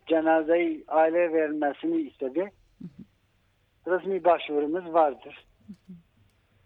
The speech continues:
Speaker 2: hı.
Speaker 1: Hala da bekliyoruz. Yani bu sabah da gittim.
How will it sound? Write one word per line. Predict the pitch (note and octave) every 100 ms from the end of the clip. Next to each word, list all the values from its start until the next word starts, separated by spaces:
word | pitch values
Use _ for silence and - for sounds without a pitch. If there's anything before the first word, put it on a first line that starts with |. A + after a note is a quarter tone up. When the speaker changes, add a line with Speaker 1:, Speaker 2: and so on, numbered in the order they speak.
| _ _ _ _ _ _ _ _ _ _ _ _ _ _ E3
Speaker 2:
hı. |
Speaker 1:
Hala | G3 G#3+ G#3
da | G#3
bekliyoruz. | F#3+ F#3+ G3+ G#3 E3 D3
Yani | E3 E3+ E3+ D#3+ E3
bu | G#3
sabah | G3 G#3 G3+ G3+ G3
da | F#3
gittim. | D3 D3 _ F3+ G3